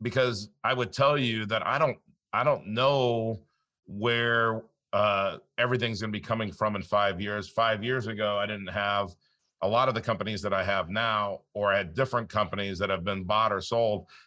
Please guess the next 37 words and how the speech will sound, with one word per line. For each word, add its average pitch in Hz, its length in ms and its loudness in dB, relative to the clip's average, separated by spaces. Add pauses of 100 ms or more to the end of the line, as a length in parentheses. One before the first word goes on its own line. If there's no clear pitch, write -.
(160)
and 117 280 0 (540)
the, 113 140 -2 (120)
and 120 120 0
the 117 60 -2
revenue 127 380 2
sources 110 440 -4
looked 101 200 -6
a 101 40 -6
lot 101 240 2
different. 107 360 -2
So, 110 320 0 (960)
um, 107 340 2 (1000)
you 104 80 -2
know, 107 80 -2
Tony 127 260 2
Robbins 117 440 2
says 104 280 0
people 113 480 -2
overestimate 110 840 2
what 107 140 -4
they 104 120 0
can 101 140 -4
do 104 160 -2
in 98 40 -2
a 98 60 -4
year, 120 280 2
but 98 160 -2
they 101 200 -4
underestimate 107 680 0
what 98 180 -6
they 104 120 -2
can 98 200 -4
do 101 200 -4
in 92 120 -6
ten 135 280 0
years, 80 360 -6 (260)
right? 110 280 2